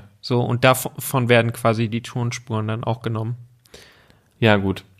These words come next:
Speaker 2: Aber es ist schon sehr gut gemacht, wie, wie quasi alles, äh, was technisch
Speaker 1: Ja.
Speaker 2: da, was die Sachen da angeht. Aber es ist nicht meine Art von Unterhaltung.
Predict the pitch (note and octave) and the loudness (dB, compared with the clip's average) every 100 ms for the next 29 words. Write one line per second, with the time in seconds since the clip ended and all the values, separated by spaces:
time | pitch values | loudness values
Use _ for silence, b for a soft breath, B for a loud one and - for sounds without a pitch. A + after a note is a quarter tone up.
0 | _ _ - B2 B2 D#3 - F#3 B2+ A#2 | _ _ 2 4 6 2 4 4 6 4
1 | A2+ - G#3 B2+ E3 - - _ _ - | 2 0 2 2 2 -10 -20 _ _ -12
2 | G#2+ G#2 F#2+ - - A2+ G#2 - F#2+ F#2 | -6 0 0 -2 -6 -6 -6 -2 0 2
3 | F#2+ F#2+ A2+ B2 - - A#2+ B2 B2 - | 2 4 4 2 -8 -2 2 2 0 -6
4 | - - - B2 - - B2+ B2 A#2 A#2+ | -16 -14 0 0 0 -2 0 4 4 2
5 | - - - - - A2 A#2 A2+ G2+ A2 | -4 -10 -10 -8 -6 -2 2 2 2 -2
6 | A2 A2+ A#2 A#2 A#2 A2+ A2 A#2 A#2+ B2 | -4 -4 -2 -2 0 -2 -2 0 -2 -4
7 | B B B - _ _ _ G#2+ G#2 G2+ | B B B -20 _ _ _ 2 6 4
8 | G2+ G#2+ - - A2 G#2 - G#2 G2+ G2 | 2 -6 -8 -2 -2 -2 -4 0 0 0
9 | E2+ G2 - - F#2+ F#2+ G2 G2 F#2+ F#2+ | 0 -2 -4 -4 -4 -6 -6 -4 -4 -4
10 | G2 G2 | -8 -8